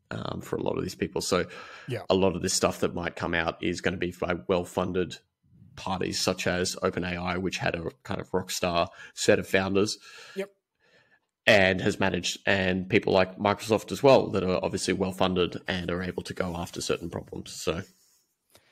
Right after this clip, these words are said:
Speaker 2: Yeah. Yeah. And look, I think that's fine. I mean, I, it reminds me of something like, say, WordPress,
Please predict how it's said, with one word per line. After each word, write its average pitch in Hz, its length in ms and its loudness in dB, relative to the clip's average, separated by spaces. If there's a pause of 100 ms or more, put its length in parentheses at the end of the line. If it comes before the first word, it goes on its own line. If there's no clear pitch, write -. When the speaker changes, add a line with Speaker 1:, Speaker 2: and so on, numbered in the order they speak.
(320)
Speaker 2:
Yeah. 147 360 -4 (300)
Yeah. 135 300 -2
And 247 240 -2
look, 247 240 2
I 240 100 2
think 277 200 -4
that's 269 160 -2
fine. 156 380 -4
I 131 60 -4
mean, 165 320 -2
I, 165 320 2
it 175 140 0
reminds 165 460 -2
me 160 140 0
of 143 140 0
something 143 380 -10
like, 127 300 -2
say, 135 160 -6
WordPress, 120 600 -8